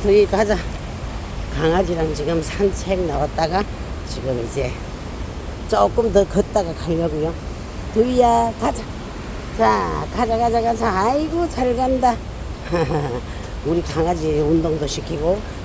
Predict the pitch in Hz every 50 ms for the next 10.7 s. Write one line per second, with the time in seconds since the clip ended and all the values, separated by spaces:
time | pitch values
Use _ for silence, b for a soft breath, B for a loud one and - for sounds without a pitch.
0 | - - - 170 190 185 - 156 151 139 139 151 156 156 151 147 156 147 143 -
1 | 143 135 - - - 208 233 - B B B B B - - - 156 151 156 156
2 | 156 151 - - 165 170 147 139 127 127 143 135 147 - - 160 143 147 139 B
3 | B B B B B - - - - 170 165 185 190 180 170 - - - 143 135
4 | 143 - - - - 156 - - 160 - - 208 190 160 151 151 156 156 139 139
5 | 135 - 208 214 208 196 214 202 - - 185 220 233 262 220 185 185 180 - -
6 | - B B B B B B B B B - - 185 233 254 247 - 233 220 202
7 | - - - 254 285 294 277 - - - - - - - - 247 247 - - -
8 | - 156 147 147 139 131 127 - 127 123 - - - - - - - - - -
9 | - - - - 151 156 160 - - 175 156 123 139 151 175 175 170 180 185 175
10 | 170 160 156 170 175 170 160 139 165 151 - - 160 143